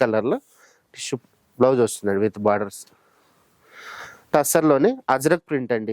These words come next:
ఇది. పళ్ళు చూడండి, మంచి అజ్రక్ డిజైన్ వచ్చింది. శారీ అంతా కూడా ఇలాగ ఉంటుందండి. Both side బార్డర్స్ ఇలాగ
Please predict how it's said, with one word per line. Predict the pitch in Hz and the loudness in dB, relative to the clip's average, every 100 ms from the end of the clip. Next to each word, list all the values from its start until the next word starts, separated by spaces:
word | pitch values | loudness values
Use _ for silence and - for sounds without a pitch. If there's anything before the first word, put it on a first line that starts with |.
| 113 | -4
ఇది. | 190 294 _ _ _ _ _ _ _ _ _ _ _ _ _ _ _ _ _ _ _ _ _ - - - _ - - _ _ _ | -4 -4 _ _ _ _ _ _ _ _ _ _ _ _ _ _ _ _ _ _ _ _ _ -20 -20 -20 _ -20 -20 _ _ _
పళ్ళు | 131 139 139 | 2 4 6
చూడండి, | 139 127 127 165 - - | 6 6 4 2 0 2
మంచి | 120 127 120 | 2 4 2
అజ్రక్ | 117 120 110 | 2 0 0
డిజైన్ | 117 117 110 | 2 4 2
వచ్చింది. | 104 110 117 208 - _ _ _ _ _ _ _ _ _ - | -2 -6 -4 -6 -8 _ _ _ _ _ _ _ _ _ 0
శారీ | 131 120 | 2 2
అంతా | 113 113 | 0 0
కూడా | 123 139 | 2 2
ఇలాగ | 110 104 107 | 2 -2 -2
ఉంటుందండి. | 117 110 98 160 - - - - - | -2 -2 -2 -4 -8 -12 -14 -16 0
Both | 117 - | 2 2
side | 135 117 107 | 0 2 0
బార్డర్స్ | 110 123 120 | 0 -4 -4
ఇలాగ | 110 | -4